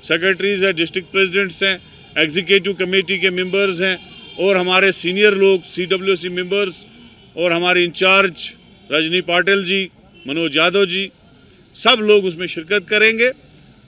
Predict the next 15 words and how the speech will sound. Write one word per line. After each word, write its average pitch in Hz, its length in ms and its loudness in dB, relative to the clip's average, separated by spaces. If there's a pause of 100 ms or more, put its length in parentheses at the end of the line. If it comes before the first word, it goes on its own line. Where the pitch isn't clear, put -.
(100)
और 202 280 0
काफ़ी 196 400 0
resolutions 202 840 2
हम 196 200 -2
लोगों 180 400 -4
के 190 240 -2
हक 156 260 -6
में 175 180 -6
पास 147 300 -8
करेंगे, 123 400 -10 (1600)
जिसमें 175 400 0
हमारा 190 440 2 (1600)
राशन 190 540 0
जो 190 180 0
है 180 180 0